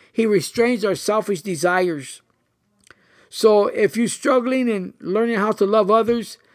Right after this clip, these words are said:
listen, it's time to pray. It's time to get into the Word. And fourthly, we gotta minister the way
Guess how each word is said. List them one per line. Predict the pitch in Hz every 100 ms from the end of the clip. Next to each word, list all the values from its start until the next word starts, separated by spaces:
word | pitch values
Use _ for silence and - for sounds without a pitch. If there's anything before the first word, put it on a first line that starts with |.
| _ -
listen, | 208 - 202 180 -
it's | 170
time | - 220 -
to | 156
pray. | 190 180 147 - - _ _ _ _ -
It's | -
time | - 233
to | - 190
get | 208
into | 220 170 185
the | 175
Word. | 165 180 156 120 - _ _ _ _ _ _ _ _
And | 220 202 143
fourthly, | 202 240 226 330 262 247 - _ _ _
we | 190 190
gotta | 226 214
minister | 196 214 254 247 - 190 180 - -
the | 165 196
way | 214 214 202